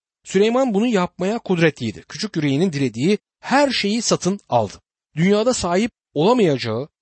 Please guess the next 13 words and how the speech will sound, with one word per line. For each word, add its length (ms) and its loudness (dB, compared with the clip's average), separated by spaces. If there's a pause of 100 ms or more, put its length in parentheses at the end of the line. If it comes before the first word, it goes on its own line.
nesne 560 -2 (120)
yoktu. 380 -2 (320)
Belki 240 2
onun 220 2
durumundaki 420 0
herkesin 520 -2
mutlu 260 0
olacağını 420 0
düşünüyorsunuz. 640 -8 (240)
Bilmiyorum 540 2 (100)
neden 220 2
ama 280 0 (260)
değiller. 460 -4